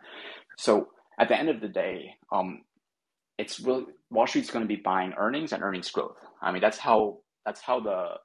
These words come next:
that's how the multiples get assigned, right? I mean, because that's how, that's what drives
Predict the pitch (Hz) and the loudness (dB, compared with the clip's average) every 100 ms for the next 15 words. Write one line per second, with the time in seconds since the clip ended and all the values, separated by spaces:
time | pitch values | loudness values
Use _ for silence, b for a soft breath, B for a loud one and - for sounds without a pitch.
0 | _ _ _ _ _ - 107 127 107 101 | _ _ _ _ _ -8 -4 -2 -2 -4
1 | 104 98 92 82 - - - - 135 - | -8 -10 -10 -10 -8 -8 -4 0 0 0
2 | - - 82 87 85 90 90 85 - - | -10 0 4 4 0 -2 -4 -8 -12 -4
3 | 95 - - 107 - - 120 - 107 - | -4 -4 6 6 8 6 6 6 0 0
4 | 104 92 95 - - | 2 2 2 -4 -10